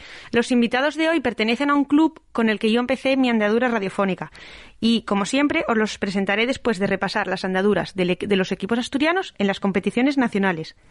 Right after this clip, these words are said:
Empezamos por la Red Iberdrola, la segunda división, en la que los equipos asturianos tuvieron jornada de descanso. De hecho, descansaron este pasado fin de semana y vuelven a hacerlo la jornada que viene porque así lo contempla el calendario.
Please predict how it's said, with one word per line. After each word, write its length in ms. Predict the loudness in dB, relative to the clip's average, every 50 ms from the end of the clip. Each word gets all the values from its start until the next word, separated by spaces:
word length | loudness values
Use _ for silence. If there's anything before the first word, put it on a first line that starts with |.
| -20 -20 -20 -20 -20 -20 -20 -20 -20 -20 -6 0
Empezamos 520 | 2 2 2 2 2 2 2 2 2 2
por 120 | 2 2
la 100 | 2 4
Red 180 | 2 0 0 0
Iberdrola, 480 | 2 2 2 2 2 4 4 4 4 2
la 80 | 2
segunda 280 | 0 2 2 2 4 4
división, 460 | 4 2 2 2 2 2 2 0 -2 -4 -12 -20 -20 -20 -20 -20 -20 -20 -4 0
en 80 | 0
la 100 | 0 2
que 80 | 2 0
los 140 | 0 0 0
equipos 260 | 0 0 0 0 0
asturianos 540 | -2 0 0 2 2 2 2 2 0 0 0
tuvieron 300 | 2 2 4 4 2 2
jornada 340 | 2 0 2 2 2 4 2
de 60 | 2
descanso. 560 | 0 0 -2 -2 0 0 0 -2 -4 -6 -8 -8
De 200 | -2 0 2 2
hecho, 340 | 2 2 0 -2 -4 -4 -8 -16 -4
descansaron 560 | 0 0 0 0 0 -2 0 0 2 2 2
este 160 | 2 2 0
pasado 280 | -2 -2 0 0 0 2
fin 160 | 2 4 2
de 80 | 2 2
semana 340 | 2 0 0 2 0 0 -2 _ -14 -20 -20 -20 -20 -20 -4 _
y 100 | 2 4
vuelven 300 | 4 4 4 2 2 0
a 20 |
hacerlo 380 | 0 0 0 0 2 0 0 -2 -6 -12 -20 -20 -20 -20 -10 -4
la 100 | -4 -2
jornada 360 | 0 2 2 2 2 2 2
que 100 | 2 2
viene 240 | 2 4 2 2 2
porque 220 | 0 -2 -2 -2
así 120 | 0 0 0
lo 100 | 0 2
contempla 380 | 2 2 2 2 0 2 0
el 80 | 0 0
calendario. 540 | 0 0 0 0 2 2 2 2 0 -2